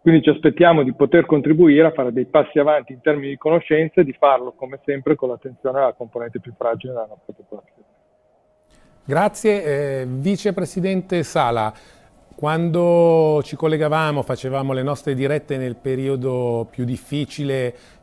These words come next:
Speaker 2: quello della pandemia, quello in cui appunto era veramente difficile eh, reagire. Eh, lei ha sempre posto l'attenzione, oltre che sui lombardi in generale, oltre che sui medici, gli infermieri, tutti coloro che ospitavano,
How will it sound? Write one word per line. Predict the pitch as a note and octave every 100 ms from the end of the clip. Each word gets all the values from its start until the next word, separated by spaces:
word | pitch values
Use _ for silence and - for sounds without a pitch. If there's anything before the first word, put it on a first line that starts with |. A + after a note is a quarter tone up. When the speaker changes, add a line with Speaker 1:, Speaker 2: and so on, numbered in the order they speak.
| -
Speaker 2:
quello | C3 B2+ C3
della | A#2+ A#2+ A#2+ A2+ A2+
pandemia, | - B2+ B2 B2 B2+ C3+ B2+ A2+
quello | B2+ A#2+
in | A2+
cui | - C#3
appunto | A#2+ - C#3 B2 B2 A2+ A2
era | A2 A#2
veramente | A#2+ B2+ B2+ B2+
difficile | A#2+ - C#3 - B2 A#2 A2+ A2 G#2+ _ _ _
eh, | B2 A2
reagire. | A#2+ C3 A#2 D#3+ E3+ F3+ F3+ - - -
Eh, | B2 A#2 A2+ A2+ A2+
lei | B2+ F3 E3+
ha | C#3+
sempre | - F3 E3+ D#3+
posto | - F3 F3+ -
l'attenzione, | D3+ C#3+ D#3 C#3+ - D#3 C#3 C3
oltre | D3 E3 E3 D#3+
che | A#2+
sui | -
lombardi | C#3 C#3 D3 C#3
in | C#3+
generale, | C3 C3+ C3 B2+ A#2 A2+
oltre | - E3+ E3 D#3
che | C3+
sui | - C3+
medici, | C#3 C3+ A#2 B2+
gli | C3
infermieri, | B2+ C#3 C3 C3+ C#3+ B2
tutti | - E3+ D#3+
coloro | D#3 D#3+ D3+
che | D3
ospitavano, | D3 C3+ - C3 D#3 D3 C#3+ C3